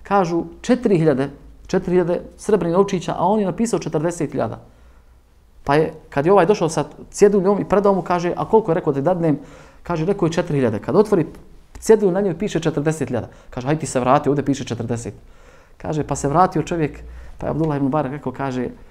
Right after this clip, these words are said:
napisao mu, znači, kaže, „Ako se moje, moja ruka”, kaže, „pogriješila, znači, ja se od toga ne vraćam. Dadni mu četrdeset, makar mu, znači, makar mu, znači, e, nisam toliko bio mislio dat.” U drugoj predaji stoji da je također, draga braćo,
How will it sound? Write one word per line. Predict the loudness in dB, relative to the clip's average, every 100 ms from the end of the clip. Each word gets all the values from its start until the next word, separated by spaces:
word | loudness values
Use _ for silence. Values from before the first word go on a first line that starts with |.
| -20 -20 -20 -20 -20 -20 -20 -6
napisao | -4 0 0 2 0
mu, | 2
znači, | -2 -2 -4 -6 -12
kaže, | -6 -4 -4 -4
„Ako | -6 -6
se | -4 -2 0
moje, | 2 2 0 -10 -6 -2
moja | 2
ruka”, | 4 2 0
kaže, | -4 -4
„pogriješila, | -4 -2 -2 -2 -2 -4
znači, | -2 -2
ja | -2
se | -2
od | -4
toga | -2 -2
ne |
vraćam. | 0 -2 -6 -10 -12 -20 -4
Dadni | 0 4 4
mu | 2
četrdeset, | 2 0 2 0 0 -2
makar | -2 -2 -2
mu, | -2
znači, | -4 -2 -4 -4 -8 -20 -20 -20 -20 -12 0
makar | 2 2 2
mu, | 2
znači, | 2 2 2 0 0
e, | -2 2
nisam | 2 4 2 4
toliko | 4 4 4
bio | 6 6
mislio | 6 2 2
dat.” | 2 -2 -12 -20 -20 -20 -20 -20 -20 -20 -20 -20 -8
U | -2 0
drugoj | 4 6 6 6
predaji | 4 4 0
stoji | 2 2 2 -2 -8
da | -2 0
je | -2 -6
također, | -12 -2 4 4 4
draga | -2
braćo, | -4 -4